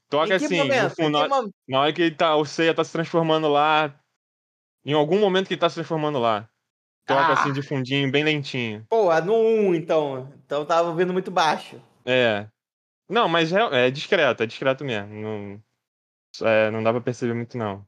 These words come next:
Speaker 1: Mas toca, tá? Bem lentinho. Uma versão. Realmente, é, deveria tocar alto, né?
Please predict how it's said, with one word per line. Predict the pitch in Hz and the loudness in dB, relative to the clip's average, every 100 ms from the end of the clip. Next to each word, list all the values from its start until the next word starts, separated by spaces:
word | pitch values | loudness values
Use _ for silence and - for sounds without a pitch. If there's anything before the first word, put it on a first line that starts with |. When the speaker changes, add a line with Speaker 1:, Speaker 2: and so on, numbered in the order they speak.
| _ | _
Speaker 1:
Mas | 117 131 | -4 0
toca, | 139 104 98 | 2 2 0
tá? | - 110 120 113 | -2 -2 -2 -4
Bem | 113 120 | 0 2
lentinho. | 139 143 - 107 101 | 2 0 -2 -4 0
Uma | 113 | 0
versão. | 131 165 139 123 104 - - _ | 2 -2 0 0 0 -4 -20 _
Realmente, | 151 170 131 139 175 | 0 2 2 0 0
é, | 185 185 139 113 - | 2 4 2 -2 -4
deveria | 117 120 120 117 131 | -2 0 0 2 0
tocar | 160 151 165 160 113 - _ - | 0 0 0 0 -8 -18 _ -2
alto, | 113 113 - - | 0 0 -2 -10
né? | 107 104 | -8 -8